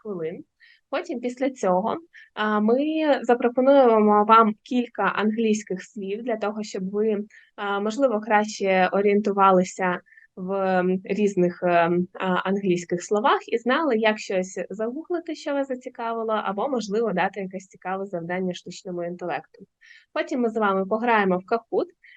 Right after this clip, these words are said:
і далі у нас буде найулюбленіша моя частина, це ваші питання та наші відповіді.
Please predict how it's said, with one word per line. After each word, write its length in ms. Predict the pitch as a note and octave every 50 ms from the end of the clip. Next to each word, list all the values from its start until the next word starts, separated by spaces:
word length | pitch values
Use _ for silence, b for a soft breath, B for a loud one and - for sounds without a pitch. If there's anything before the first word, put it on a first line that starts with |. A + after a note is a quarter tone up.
| b b
і 240 | - A3 B3+ E4+ E4+
далі 320 | B3+ A3 G#3+ B3 B3+ B3 G#3+
у 60 | G3+
нас 280 | G3+ G3+ G#3 G#3+ G#3+
буде 500 | F#3+ F#3+ G3 G3 G3+ G3+ G3 F#3+ F#3 F#3+ - _ _ _ _ -
найулюбленіша 960 | - A3+ A3 G#3+ G3 - G3+ G#3 G#3 G3+ F#3 F#3 F3 F3 F3 F3+ F3 - F#3 F3+
моя 260 | F3+ F3 F3 E3+ F3+
частина, 640 | - - F3+ - - - C#4 F4 F4+ F#4 E4+ E4 D4+ -
це 140 | _ - G#3
ваші 340 | G#3 G3 F#3 F#3+ - - F#3
питання 520 | - F#3 F#3 A3+ A#3 D4 D#4+ D#4 C4+ B3 B3
та 320 | G#3+ G3 G3 G#3 A3 A3 G#3+
наші 380 | G3+ F#3+ F#3+ F#3+ F#3 - G3+ F#3
відповіді. 580 | F3+ F3 F3 - - E3 E3 E3 E3+ - -